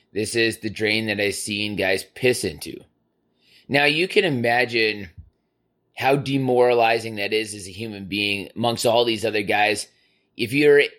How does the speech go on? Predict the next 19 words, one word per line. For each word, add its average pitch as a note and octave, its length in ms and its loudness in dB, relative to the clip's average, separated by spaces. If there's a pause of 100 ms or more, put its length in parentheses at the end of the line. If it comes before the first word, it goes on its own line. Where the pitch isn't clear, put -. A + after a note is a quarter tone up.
(160)
cognizant C#3+ 580 -4
at B2 120 -4
all B2 340 4
about G2+ 240 -4
your G#2+ 160 -6
surroundings. F#2+ 840 -10 (2000)
That B2+ 380 2 (440)
you E3 220 -2
have D3 240 4
to B2+ 220 0
take C#3+ 340 -2
a B2 40 2
shit - 480 -2
in G#2 120 -10
front A2+ 200 -6
of G2 60 -6
all A2 320 2
these G#2 240 -6
guys. - 600 -6